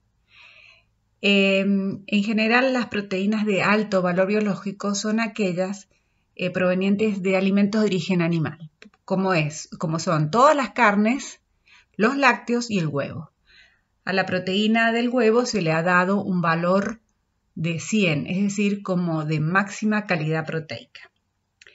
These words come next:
Las proteínas, eh, que provienen de alimentos de origen vegetales son de bajo valor biológico, están deficitarios en algún aminoácido esencial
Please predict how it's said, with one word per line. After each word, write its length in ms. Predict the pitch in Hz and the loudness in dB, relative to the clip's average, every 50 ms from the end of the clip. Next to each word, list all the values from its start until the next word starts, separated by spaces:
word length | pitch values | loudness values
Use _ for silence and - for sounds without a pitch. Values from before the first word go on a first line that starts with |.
| _ - - - _ _ _ _ | _ -20 -20 -20 _ _ _ _
Las 160 | _ 233 240 240 | _ 0 0 2
proteínas, 720 | - 269 254 262 277 277 285 285 311 311 311 294 - - - - | 2 0 2 2 2 2 2 2 0 0 -2 -4 -8 -12 -6 -2
eh, 240 | 226 220 214 214 | 0 0 0 0
que 340 | 214 214 202 202 202 202 196 196 202 196 196 | 0 0 0 2 2 2 2 2 2 0 0
provienen 720 | 196 190 190 196 214 220 226 226 226 233 240 240 247 233 208 | 0 -2 0 0 2 0 0 0 0 2 2 2 0 0 0
de 260 | 208 196 202 202 196 | 0 2 2 2 2
alimentos 420 | 196 180 180 180 185 190 196 220 | 0 0 -2 -2 -2 -2 -4 -4
de 60 | 220 | -2
origen 260 | 233 233 214 - 233 220 | -2 -4 -4 -4 -4 -4
vegetales 760 | 226 233 - 262 - - 240 214 214 226 240 240 - - _ _ _ - _ _ | -4 -6 -8 -8 -6 -2 -2 -2 0 -2 -2 -4 -6 -14 _ _ _ -20 _ _
son 240 | - - 208 220 | -4 0 2 4
de 100 | 220 214 | 4 6
bajo 380 | 208 233 247 240 - - 202 185 | 6 6 6 6 4 0 0 0
valor 300 | 185 180 175 175 170 170 | 2 2 2 2 2 2
biológico, 580 | 185 185 196 185 175 156 - 196 190 196 190 190 | 0 0 2 0 0 0 -2 -4 -4 -2 -2 -2
están 320 | 185 190 - 214 226 240 | -2 -2 -4 -2 -2 -2
deficitarios 920 | 262 262 - 220 196 202 196 - 208 214 214 220 214 214 214 - - - _ _ _ - - - - _ | -2 -4 -6 -6 -6 -6 -4 -2 -2 0 0 0 0 -2 -4 -8 -12 -18 _ _ _ -20 -20 -20 -16 _
en 140 | - 180 180 | 0 2 4
algún 380 | 175 175 180 202 254 269 262 254 | 4 4 4 4 4 4 4 4
aminoácido 640 | 247 233 226 220 214 214 220 214 214 - 233 226 233 | 2 2 2 2 2 2 0 0 0 -2 0 0 0
esencial 840 | 226 - 262 254 262 269 247 - 262 240 220 208 208 220 247 - | -2 -2 -4 -6 -4 -6 -6 -4 -2 2 2 2 2 0 -2 -4